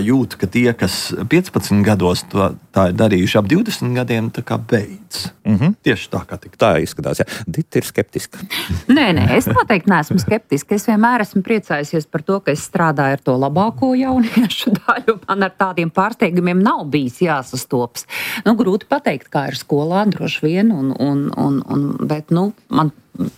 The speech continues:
Speaker 3: bērni ir izauguši lieli, un mazbērni vēl nav sasnieguši tādu vecumu, lai man būtu jācīnās, piemēram, nu, par to, ka jārunā latviešu.
Speaker 2: Bet var pamanīt?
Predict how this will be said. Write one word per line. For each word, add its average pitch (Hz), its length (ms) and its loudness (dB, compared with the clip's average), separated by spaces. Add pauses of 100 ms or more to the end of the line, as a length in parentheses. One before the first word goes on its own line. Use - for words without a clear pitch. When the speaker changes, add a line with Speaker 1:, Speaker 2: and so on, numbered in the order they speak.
Speaker 3:
bērni 135 500 0
ir - 160 -2 (420)
izauguši 165 640 2
lieli, 156 380 2
un 123 100 2
mazbērni 139 460 0
vēl 185 160 2
nav 220 160 4
sasnieguši 123 500 -4
tādu 120 300 0
vecumu, 139 320 -2
lai 135 80 0
man 135 160 4
būtu 139 240 2
jācīnās, 123 480 -2
piemēram, 117 480 0 (440)
nu, 147 120 4
par - 240 -2
to, 147 160 4
ka 123 160 -2
jārunā 120 360 2
latviešu. 123 520 0
Speaker 2:
Bet 82 340 2
var 76 300 2
pamanīt? 175 540 2